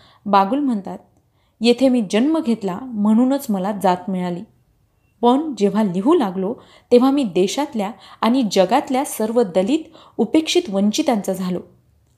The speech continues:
आणि म्हणूनच मी त्यांचे दुःख, वेदना, त्यांचं संघर्षमय जीवन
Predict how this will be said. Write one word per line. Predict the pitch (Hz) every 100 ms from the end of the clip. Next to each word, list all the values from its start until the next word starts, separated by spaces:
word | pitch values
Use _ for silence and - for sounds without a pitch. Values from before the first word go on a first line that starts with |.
| -
आणि | 202 247
म्हणूनच | 202 190 262 339 202 - - - 214
मी |
त्यांचे | 220 196 196 208
दुःख, | 170 226 - -
वेदना, | 302 294 185 190 180 202 269 277 _ -
त्यांचं | 202 202 214
संघर्षमय | - 196 202 226 247 226 208
जीवन | 170 254 233